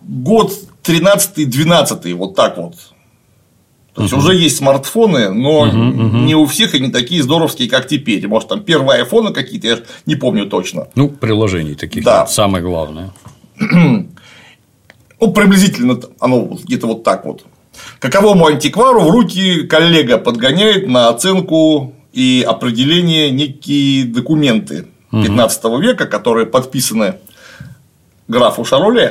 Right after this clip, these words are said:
Speaker 1: то есть будущему Карлу Смелому, то есть сами по себе стоят диких денег. А подписал их некий рыцарь Филипп де Лален. Подписал их августом тысяча четыреста шестьдесят пятого года, после чего антиквар в-, впадает в ступор,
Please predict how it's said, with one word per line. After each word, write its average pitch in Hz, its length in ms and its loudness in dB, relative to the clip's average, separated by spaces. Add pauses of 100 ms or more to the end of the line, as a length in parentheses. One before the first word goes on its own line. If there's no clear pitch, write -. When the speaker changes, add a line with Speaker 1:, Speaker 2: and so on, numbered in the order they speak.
(140)
Speaker 1:
то 110 60 -6
есть 107 140 -4
будущему 113 420 -4
Карлу 127 300 0
Смелому, 120 480 -2
то - 60 -12
есть - 100 -10
сами 143 180 2
по - 80 -6
себе 147 200 0
стоят 139 360 0
диких 123 340 0
денег. 104 460 -2 (560)
А - 140 -2
подписал - 520 0
их 131 120 -2
некий 170 260 0
рыцарь 165 320 2
Филипп 139 380 -2
де 127 60 2
Лален. 139 500 2
Подписал - 600 0
их 127 140 -2
августом 180 760 0 (300)
тысяча - 280 -2
четыреста 151 440 -4
шестьдесят 123 280 -2
пятого 127 320 0
года, 107 340 -2
после 127 360 -4
чего 135 180 0
антиквар 123 440 0
в-, - 220 -14
впадает 143 460 2
в - 60 -10
ступор, 110 420 -2